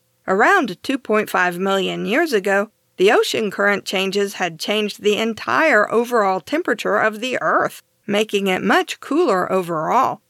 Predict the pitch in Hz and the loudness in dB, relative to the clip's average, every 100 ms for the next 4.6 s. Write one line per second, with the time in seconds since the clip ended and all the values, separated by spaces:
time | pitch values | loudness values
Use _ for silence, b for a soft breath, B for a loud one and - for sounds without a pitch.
0 | _ _ _ 247 392 359 359 277 240 185 | _ _ _ 0 2 4 2 2 -2 -2
1 | 175 175 202 247 277 269 247 247 233 196 | -2 -2 -2 0 -2 0 0 2 -2 -2
2 | 185 175 233 262 277 277 262 - _ - | -4 -2 -4 -2 -4 -4 -6 -8 _ -2
3 | 208 330 277 339 370 214 190 214 254 170 | 0 2 2 2 2 0 0 0 -2 -4
4 | 147 - 214 - 160 - | -6 -2 -2 -2 -8 -14